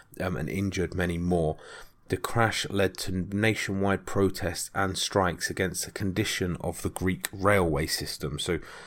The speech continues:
something that the Greek government needed to look at. In March, there was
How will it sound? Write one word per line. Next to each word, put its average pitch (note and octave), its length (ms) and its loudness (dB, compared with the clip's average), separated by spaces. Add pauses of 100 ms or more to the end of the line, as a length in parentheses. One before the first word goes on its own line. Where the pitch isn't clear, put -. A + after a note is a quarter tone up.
(220)
something F#2 380 0
that F2+ 140 -4
the F#2 60 -4
Greek F2+ 280 -4
government F2 400 -2
needed E2+ 300 -4
to - 120 -4
look F#2+ 320 -4
at. - 160 -4 (380)
In C3 220 6
March, B2 720 0
there G#2 180 4
was G2+ 260 4